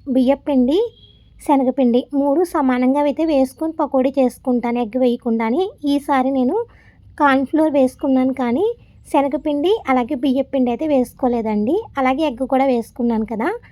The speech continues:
ఇక్కడ చూసారు కదా, ఆయిల్లో పకోడీ వేయగానే పైకి బుడగలుగా వస్తుంది కదండి. ఎప్పుడు నేను పకోడీ వేసినా ఇలానే రా-, ఇలా అసలు రాలేదు ఎప్పుడూని. ఎగ్ వేయటం వల్ల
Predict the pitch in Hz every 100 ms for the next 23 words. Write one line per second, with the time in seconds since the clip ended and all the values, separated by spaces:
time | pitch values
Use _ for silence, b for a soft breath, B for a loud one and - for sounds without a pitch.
0 | b b - 285 294 302 294 330 320 269
1 | 254 262 - 262 254 269 294 294 247 254
2 | 277 269 254 254 254 349 294 262 254 269
3 | 269 262 269 277 269 254 - 247 233 247
4 | 240 233 262 427 427 b b b - 294
5 | 285 311 330 339 339 302 294 294 302 269
6 | 311 320 269 240 247 277 262 254 262 262
7 | 262 - 302 262 240 254 262 254 254 262
8 | 240 311 453 b b b - 262 226 294
9 | 311 320 302 294 254